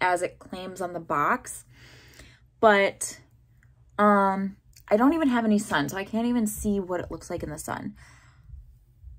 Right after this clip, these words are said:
But if you follow me on my Instagram page,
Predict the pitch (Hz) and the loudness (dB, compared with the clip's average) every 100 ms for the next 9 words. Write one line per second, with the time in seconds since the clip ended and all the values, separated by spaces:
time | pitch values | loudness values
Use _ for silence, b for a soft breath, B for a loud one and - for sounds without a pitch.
0 | - 214 160 - - - - - _ _ | 4 4 4 0 -8 -8 -10 -18 _ _
1 | - 208 214 226 202 247 262 277 269 277 | -4 -2 2 4 4 6 6 6 4 2
2 | 277 _ 262 285 262 254 254 226 208 208 | -4 _ -2 0 0 0 -2 0 0 0
3 | 190 175 | -2 -4